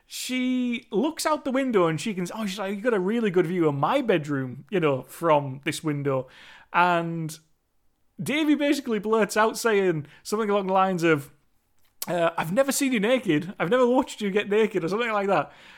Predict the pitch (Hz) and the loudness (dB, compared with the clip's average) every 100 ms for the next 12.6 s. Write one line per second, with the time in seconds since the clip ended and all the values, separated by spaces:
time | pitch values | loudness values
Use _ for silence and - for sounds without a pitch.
0 | - 190 214 185 233 294 - 247 208 - | -4 0 0 0 -2 -2 -2 -2 -2 0
1 | 175 165 147 - _ _ - 156 202 - | 4 4 0 -10 _ _ -2 0 0 -4
2 | 208 147 131 135 _ 180 180 190 151 156 | -4 -4 -6 -10 _ -4 -2 0 0 2
3 | 151 160 180 185 139 - 277 302 294 269 | 0 2 0 0 -4 -2 0 0 0 -4
4 | 262 _ _ - 339 427 508 - - - | -6 _ _ -18 -14 -8 -6 -6 -8 -10
5 | - - 247 - 370 - 440 - 466 466 | -10 0 2 4 4 4 0 4 4 4
6 | 285 330 302 247 - 226 381 392 - - | -2 -6 -6 -10 -12 2 4 4 2 -8
7 | - 311 302 285 262 247 220 226 190 226 | -2 0 0 0 0 -2 -2 0 0 2
8 | 214 190 - 349 294 240 - 254 269 202 | 0 -2 -6 -4 0 0 0 4 6 6
9 | 139 131 - - - 175 143 135 196 285 | 2 -4 -14 -20 -4 -2 0 2 4 4
10 | 233 165 147 131 131 175 202 214 185 - | 2 2 2 0 0 4 6 6 0 2
11 | 269 349 277 160 214 - 175 151 143 240 | 2 2 -2 0 0 0 0 0 0 2
12 | 294 226 175 170 156 156 | 4 2 0 0 0 -2